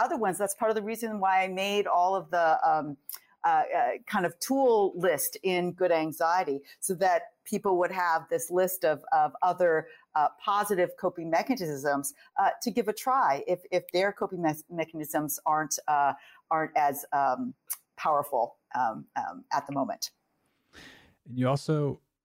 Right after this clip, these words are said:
Speaker 2: unpack the concept of microflow. And, you know, this is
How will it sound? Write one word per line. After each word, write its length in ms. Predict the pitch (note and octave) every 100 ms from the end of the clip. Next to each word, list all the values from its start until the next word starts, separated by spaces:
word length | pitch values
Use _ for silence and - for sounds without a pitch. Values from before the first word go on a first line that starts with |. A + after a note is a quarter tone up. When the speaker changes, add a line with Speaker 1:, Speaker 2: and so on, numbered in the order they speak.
| _ -
Speaker 2:
unpack 540 | A2+ G#2 - G#2+ G2+
the 80 | -
concept 600 | - G2 F#2+ - F#2+ -
of 300 | E2+ E2+ E2 -
microflow. 960 | G2 F2+ F2+ F2 E2+ - E2+ E2 D#2 E2 - _ -
And, 320 | E2+ D#2+ D#2+
you 60 | E2+
know, 40 |
this 140 | E2
is 180 | F2+ D#2+